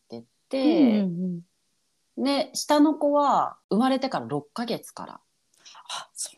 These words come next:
Speaker 2: んな時からだったんだ。六ヶ月。
Speaker 1: はい。
Speaker 2: まあ、可愛い赤ちゃん。うん、うん。
Speaker 1: 六ヶ月から、
Speaker 2: うん。
Speaker 1: えっと、今、今はプリKだから、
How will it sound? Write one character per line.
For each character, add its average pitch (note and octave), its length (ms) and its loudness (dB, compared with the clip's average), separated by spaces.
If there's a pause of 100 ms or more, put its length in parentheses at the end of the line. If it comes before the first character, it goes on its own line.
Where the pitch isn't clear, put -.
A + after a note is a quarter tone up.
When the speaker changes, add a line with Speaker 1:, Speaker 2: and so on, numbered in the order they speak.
Speaker 2:
ん G#3 40 -12
な G3+ 100 -10
時 - 320 -14
か B3 160 -4
ら A#3+ 100 -2
だ G3+ 120 -8
っ F#3+ 160 -14
た E3+ 140 -8
ん D3+ 100 -14
だ。 - 120 -20 (120)
六 - 180 -18 (140)
ヶ - 100 -8
月。 C#4+ 160 4
Speaker 1:
は C#3+ 140 -8
い。 - 180 -8 (220)
Speaker 2:
ま D#4+ 120 -2 (260)
あ、 - 40 -20
可 D#4+ 240 -2
愛 C#4 160 -4
い C4 80 -4
赤 B3+ 180 -6
ち - 160 -20
ゃ - 40 -20
ん。 - 20 -20 (400)
う - 0 -
ん、 G#3 280 2
う G3 40 -4
ん。 F3 80 -12 (280)
Speaker 1:
六 F3 220 -8
ヶ A#3 140 -10
月 B3+ 300 -10
か A#3 160 -8
ら、 C#4 320 -4 (120)
Speaker 2:
う B3 40 -2
ん。 A#3+ 40 4
Speaker 1:
え A3+ 80 2
っ G3 40 -2 (720)
と、 C3+ 380 -6
今、 F3 440 0 (220)
今 C#4+ 400 0
は A#3+ 340 -2
プ A3+ 180 2
リ D4+ 260 2
K C4+ 460 2
だ A#2 140 -6
か A#2+ 160 -10
ら、 D#2 280 -8